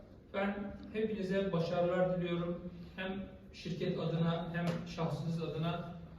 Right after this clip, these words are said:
bu süreci inşallah güzel bir şekilde yönetmek dileğiyle Özler'in bir yirmi sekiz yılı değil,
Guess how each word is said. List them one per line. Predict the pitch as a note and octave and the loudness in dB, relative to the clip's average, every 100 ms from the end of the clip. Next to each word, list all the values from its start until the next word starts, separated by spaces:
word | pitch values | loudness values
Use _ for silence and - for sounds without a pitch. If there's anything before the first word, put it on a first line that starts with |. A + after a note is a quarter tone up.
| - G3+ | -12 -8
bu | |
süreci | G3 F#3 F3+ F3 | -4 0 0 0
inşallah | G3 - E3+ F3 E3+ E3 | 0 0 2 2 0 -2
güzel | E3+ E3+ E3+ | 2 4 4
bir | |
şekilde | - - F3 D#3 | 2 -2 -2 0
yönetmek | D#3 D#3 D#3+ D#3+ E3+ E3+ | 0 0 0 -2 -4 -4
dileğiyle | D3+ D3 C#3+ E3 - C#3+ - - - | -4 -2 -2 0 -2 -4 -10 -12 -4
Özler'in | E3 E3+ F3 F#3 G3 - | 0 0 2 0 0 -2
bir | E3+ | -2
yirmi | E3 E3+ - | 0 0 -2
sekiz | F3 - F3 D#3+ | -6 -4 -4 -6
yılı | D3+ D3 | -4 -2
değil, | F3 F#3 | -2 -2